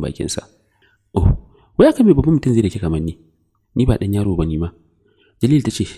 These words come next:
"Abin da Momi ta faɗa hakan ne ko? Na me kenan?" "Na dadi zai kwace musu kamfani ɗinsu da gidansu." Kai kawai ya juye ya ƙara kwanciya, ya ce, "Ban sani ba." Hannu ta sa ta ɗago shi ta ce, "Yaya?" Yanda ya kalle ta ya saka ta sake shi, tana murmushi. Ta ce, "Haka ne?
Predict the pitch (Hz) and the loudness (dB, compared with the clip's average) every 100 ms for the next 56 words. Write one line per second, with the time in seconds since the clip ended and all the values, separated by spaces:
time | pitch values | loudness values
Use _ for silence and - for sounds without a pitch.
0 | - 131 190 233 147 135 - - 95 123 | -14 -2 0 2 2 0 -4 -6 -6 -6
1 | 104 82 82 - 170 - _ _ _ _ | -4 -2 -2 -4 -6 -6 _ _ _ _
2 | - 139 110 - 85 - _ _ _ _ | 0 0 0 -4 -6 -12 _ _ _ _
3 | _ _ _ _ _ - 131 160 175 147 | _ _ _ _ _ -2 4 4 6 4
4 | 135 127 - 110 - 107 - 90 - 92 | 2 0 0 -2 -2 -2 0 -2 -4 -4
5 | 82 78 78 78 - - _ _ _ _ | -4 -4 -4 -6 -8 -12 _ _ _ _
6 | _ - 254 214 135 110 120 120 - 139 | _ 2 4 6 4 4 2 2 0 0
7 | 110 82 - 87 - _ _ 104 - 95 | 0 -4 -4 -4 -8 _ _ -6 -4 -6
8 | - _ 101 107 165 92 101 - - _ | -10 _ -8 -2 0 0 -2 -6 -16 _
9 | _ - 190 208 - 214 127 127 123 127 | _ 0 4 4 2 0 0 0 -2 -4
10 | - 90 - 131 131 107 - _ _ _ | -6 -6 -4 -2 -2 -4 -10 _ _ _
11 | _ _ - _ 208 349 285 190 190 165 | _ _ -20 _ 4 6 6 4 6 4
12 | 175 143 123 127 107 98 - - - 139 | 2 -2 -2 -2 -4 -4 -8 -10 -4 -2
13 | 107 80 76 - - _ _ _ 131 156 | 0 0 -2 -6 -12 _ _ _ -6 -2
14 | 147 175 156 160 | -2 0 0 0